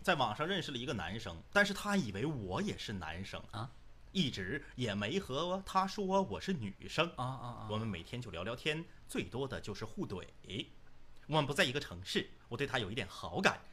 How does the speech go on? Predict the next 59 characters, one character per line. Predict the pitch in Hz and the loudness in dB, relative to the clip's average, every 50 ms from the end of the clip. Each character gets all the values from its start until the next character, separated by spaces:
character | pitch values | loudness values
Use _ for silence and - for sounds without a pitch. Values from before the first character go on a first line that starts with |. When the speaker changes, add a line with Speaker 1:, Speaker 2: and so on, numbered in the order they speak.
| - | 4
Speaker 1:
这 | - 339 | 8 8
种 | 339 339 | 8 10
感 | 330 214 | 10 8
觉 | 208 | 8
是 | 247 294 | 6 4
最 | 285 339 320 | 6 4 6
近 | 294 370 370 | 6 4 4
才 | - - 135 | 4 4 2
愈 | - - 269 302 247 135 | 2 2 2 2 2 2
来 | 90 90 92 92 | 2 0 -2 -2
愈 | 135 220 240 160 135 | -2 -2 -2 -2 -2
烈 | 220 277 - - | -2 -2 -4 -4
的。 | - - - - - - - - - - - - - - | -6 -6 -8 -8 -10 -12 -16 -20 -20 -20 -20 -20 -14 -4
我 | - 123 | 0 0
没 | 143 151 | 2 2
有 | 139 | 2
谈 | - - 113 | 2 2 2
过 | 127 | 2
恋 | 139 135 123 | 4 4 4
爱， | 135 123 98 - - - | 4 2 2 -2 -4 0
也 | - 165 | 2 2
不 | 196 | 4
知 | 262 320 | 4 4
道 | 294 | 4
该 | 285 294 | 4 4
怎 | - 131 | 2 2
么 | 117 - | 0 -2
去 | - 233 | -2 0
面 | 277 285 - 196 | 0 0 0 0
对， | 190 113 95 - - - - - - - | 0 -2 -2 -4 -6 -12 -18 -16 -2 0
怎 | - - | 0 0
么 | - - - 190 | 0 0 -2 0
办？ | 120 113 - - - - - - - - - - - | 0 0 -2 -6 -14 -18 -20 -20 -20 -20 -18 -6 -2
两 | - 139 143 | 2 4 6
位 | 151 | 6
哥， | 156 175 165 160 160 160 - - - | 8 8 8 6 6 4 0 -2 4
我 | - 185 | 8 8
们 | 226 285 | 10 12
两 | 262 190 | 10 10
个 | - 151 | 8 4
人 | 185 | 2
都 | 214 220 | 2 2
已 | 151 | 2
经 | 156 185 | 0 0
工 | 214 240 240 | 0 0 0
作 | - 277 180 | 4 6 6
了， | 117 98 80 - - - | 6 6 4 0 -2 -2
做 | - 151 | 0 0
的 | 113 107 | 0 0
都 | - 110 | -2 -4
是 | - 113 | -4 -6
同 | - 117 123 185 | -4 -4 -2 -2
一 | 220 185 | -2 -2
份 | - 120 | -2 -2
职 | 98 - 92 87 | -4 -4 -4 -2
业。 | 104 123 101 82 - - - - - - - - - - - - - - - - - - - - - - - - - - - - - - - - - - - - - - - - | -2 -2 -2 -2 -4 -8 -12 -12 -12 -14 -16 -18 -18 -20 -18 -16 -16 -14 -14 -14 -14 -14 -14 -14 -16 -16 -16 -18 -18 -18 -18 -18 -20 -20 -20 -20 -20 -20 -20 -18 -18 -12 -6 -2
Speaker 2:
我 | 120 123 | -2 0
想 | - 123 98 | 0 0 -2
说， | - - 107 107 104 107 110 | -2 -2 -2 0 0 0 -2